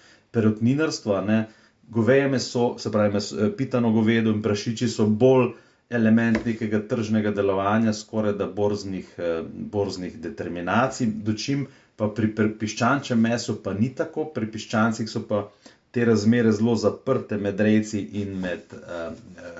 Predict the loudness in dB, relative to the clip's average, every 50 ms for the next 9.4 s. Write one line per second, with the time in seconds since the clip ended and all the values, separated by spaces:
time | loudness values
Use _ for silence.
0 | -16 -14 -14 -14 -12 -10 -10 -8 -6 -2 0 2 4 4 4 2 -2 -6 -6 -4
1 | -2 0 0 0 0 0 -2 -2 -4 -6 -10 -10 -6 -4 -2 0 0 -2 -2 -6
2 | -8 -12 -10 -4 2 4 4 4 2 -2 -10 -18 -20 -20 -20 -20 _ _ -20 -20
3 | -12 -2 0 2 2 2 4 4 6 6 6 4 2 -2 -6 -8 -2 0 2 2
4 | 2 2 0 0 -2 -4 -4 -2 -2 0 2 2 2 2 0 0 0 0 0 -2
5 | 0 0 -2 -4 -4 -2 0 0 2 2 2 0 0 -2 -2 -2 -4 -2 -2 0
6 | 0 0 0 2 2 4 4 2 0 0 0 2 2 2 0 0 -2 0 2 2
7 | 2 2 -2 -6 _ _ _ -20 _ _ -10 -4 -2 -2 0 -2 -4 -8 -2 2
8 | 4 6 6 6 6 4 2 2 0 -2 -6 -2 2 2 2 2 0 -4 -8 -10
9 | -8 -4 -4 -4 -4 -6 -8 -20